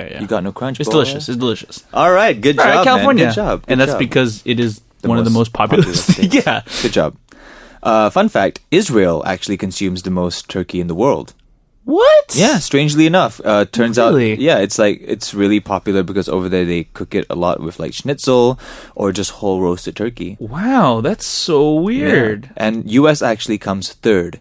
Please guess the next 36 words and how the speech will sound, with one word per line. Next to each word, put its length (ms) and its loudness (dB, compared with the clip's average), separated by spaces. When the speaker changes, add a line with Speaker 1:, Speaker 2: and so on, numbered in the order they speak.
Speaker 2:
Second 340 -6
place 200 0
goes 260 -2
to 100 -6
Hungary. 500 -6
Speaker 1:
Oh, 120 6
you 180 -2
think, 260 0
you 100 0
think 240 2
that, 260 0
uh, 220 4
Israelis 520 0
eat 120 -4
turkey 300 -2
'cause 120 -6
they're 80 -4
like, 140 -8
<laughs> 80 -2
"Ha, 240 2
ha, 220 -20
take 180 2
that, 160 0
people 240 0
from 160 -4
Turkey, 400 0
we're 80 0
eating 280 -2
you." 140 -2
Speaker 2:
<laughs> 320 4
Maybe. 380 0
Speaker 1:
Just 160 -6
to 80 -4
show 340 0
them. 420 -2
Speaker 2:
Maybe. 540 0